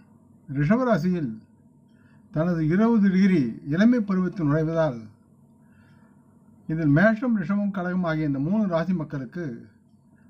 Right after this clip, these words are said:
நல்லதொரு அதிர்ஷ்டமான செழிப்பு உருவாகும் என்று நம்பப்படுகிறது. இந்த பதிவை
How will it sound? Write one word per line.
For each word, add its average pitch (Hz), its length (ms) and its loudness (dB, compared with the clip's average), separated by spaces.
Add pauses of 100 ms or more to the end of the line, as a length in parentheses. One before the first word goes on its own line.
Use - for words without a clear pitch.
நல்லதொரு 185 500 2
அதிர்ஷ்டமான 165 520 -2
செழிப்பு 160 360 -4
உருவாகும் 143 420 0
என்று 143 200 -4 (1500)
நம்பப்படுகிறது. 135 640 -2 (360)
இந்த 156 160 0 (120)
பதிவை 226 260 4